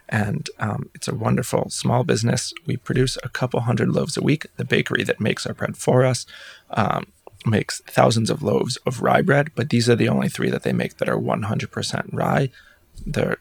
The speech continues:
a great bakery. Um, if you grew up on any, like, Russian or Soviet breads, um,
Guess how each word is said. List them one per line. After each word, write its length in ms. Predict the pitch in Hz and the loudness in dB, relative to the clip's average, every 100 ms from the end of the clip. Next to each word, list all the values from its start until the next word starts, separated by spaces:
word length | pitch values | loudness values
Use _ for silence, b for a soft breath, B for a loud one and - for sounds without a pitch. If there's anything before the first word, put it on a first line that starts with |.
| _ | _
a 80 | - | -6
great 260 | - 120 - | 0 0 2
bakery. 540 | 127 - 98 67 - - | 0 0 -2 -2 -4 -6
Um, 340 | 117 - - - | -4 -4 -4 -6
if 180 | 107 - | -6 -4
you 200 | 98 - | -4 -2
grew 220 | - 104 | 0 0
up 140 | 95 - | 0 -2
on 300 | 101 - - - | -2 -4 -4 -2
any, 360 | 123 - - B B B - | -2 -2 -4 B B B -4
like, 220 | 117 - | -4 -4
Russian 400 | - 117 - - | -2 -2 0 -2
or 80 | - | -2
Soviet 580 | - - - 113 - - | -2 2 2 2 -2 0
breads, 400 | - - 143 - B B - | 0 2 0 -2 B B -4
um, 280 | 98 - | -2 -2